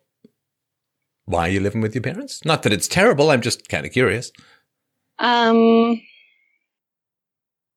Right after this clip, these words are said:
Speaker 2: when I became pregnant, my partner and I,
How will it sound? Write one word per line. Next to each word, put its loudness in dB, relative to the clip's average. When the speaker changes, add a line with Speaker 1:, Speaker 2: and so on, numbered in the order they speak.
Speaker 2:
when 0
I 4
became 0
pregnant, 0
my -2
partner 0
and -2
I, -2